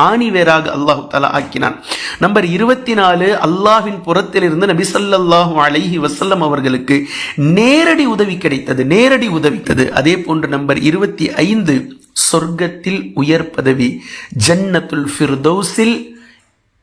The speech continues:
சொர்க்கங்களிலேயே ஜன்னத்துல் ஃபிர்தௌஸ் தான் உயர்ந்த சொர்க்கம்.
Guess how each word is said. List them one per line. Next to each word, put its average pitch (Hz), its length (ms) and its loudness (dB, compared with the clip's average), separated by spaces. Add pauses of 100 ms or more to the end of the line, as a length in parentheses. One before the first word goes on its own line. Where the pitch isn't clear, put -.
சொர்க்கங்களிலேயே 202 1200 2
ஜன்னத்துல் 185 520 -2
ஃபிர்தௌஸ் 185 580 2
தான் 220 280 2
உயர்ந்த 220 480 0
சொர்க்கம். 156 500 -2